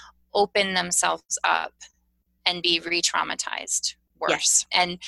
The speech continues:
Speaker 1: and you go to this place thinking, "Oh, these people love me. This is safe. God is here." And you become, you, you make yourself vulnerable under that pretense,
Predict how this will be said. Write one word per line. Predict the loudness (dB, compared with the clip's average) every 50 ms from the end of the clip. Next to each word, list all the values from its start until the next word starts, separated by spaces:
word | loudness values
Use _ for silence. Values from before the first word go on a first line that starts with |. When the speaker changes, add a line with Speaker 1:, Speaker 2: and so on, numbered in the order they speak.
| -10 -10 -2 -2
Speaker 1:
and | -2 0 0
you | -2 -2
go | 2 2 2 4
to | 2 2
this | 2 4 4 4
place | 4 4 2 2 2 2
thinking, | 0 -2 -4 -6 -8 -2 0
"Oh, | 0 2
these | 2 2 0 0
people | 0 0 -4 -4 -2 -2 2
love | 4 4 4 4 0
me. | -2 -6 -4 -4
This | 0 0 0 2
is | 4 4
safe. | 4 6 6 6 4 2 0 -2 -2 2
God | 4 4 4 4 4 2
is | 0 -2 -2
here." | -2 -2 -2 -2 -2 -2 -2 -4 -6 _ -18 -20 -18 -16 -16 -4 -4
And | -4 -2 -2 -6
you | -4
become, | -4 -6 -6 0 0 2 2 0 -2 -6
you, | -6 -8 -8 -8 _
you | -10 -10 -8
make | -4 0 0 0 0 0 -2
yourself | 0 0 2 2 2 0 0 -2 -2
vulnerable | -2 0 0 0 0 -2 -4 -2 -2 -2 -2 0 0
under | 0 -2 0 -2 -2 2
that | 2 2 0 0 _
pretense, | -8 -4 -2 -2 -2 -2 0 0 0 -2 -2 -4 -8 -4 -2 -2 -2